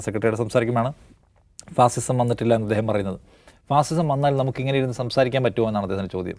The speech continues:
ഫാസിസം വന്നാൽ പിന്നെ ഇത്തരം ചർച്ചകൾ സാധ്യമല്ല, ടെലിവിഷന് തുറന്ന് പ്രവർത്തിക്കാൻ കഴിയില്ല, മാധ്യമങ്ങൾക്ക് പ്രവർത്തിക്കാൻ കഴിയില്ല.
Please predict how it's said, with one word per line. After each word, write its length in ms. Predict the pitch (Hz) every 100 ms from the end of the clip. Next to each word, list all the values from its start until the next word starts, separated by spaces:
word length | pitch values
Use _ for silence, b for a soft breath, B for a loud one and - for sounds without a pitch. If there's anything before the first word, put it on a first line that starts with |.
| 113
ഫാസിസം 280 | 110 - 131
വന്നാൽ 160 | 131 131
പിന്നെ 180 | 131 139 b b b b -
ഇത്തരം 240 | 139 139 123
ചർച്ചകൾ 340 | 127 113 143 135 131
സാധ്യമല്ല, 380 | 117 117 107 92 - -
ടെലിവിഷന് 420 | 127 143 - 131
തുറന്ന് 200 | 127 123 120
പ്രവർത്തിക്കാൻ 340 | 117 113 127 110
കഴിയില്ല, 220 | 101 90 - 117
മാധ്യമങ്ങൾക്ക് 460 | 117 120 143 123 120
പ്രവർത്തിക്കാൻ 340 | 113 113 113
കഴിയില്ല. 220 | 104 87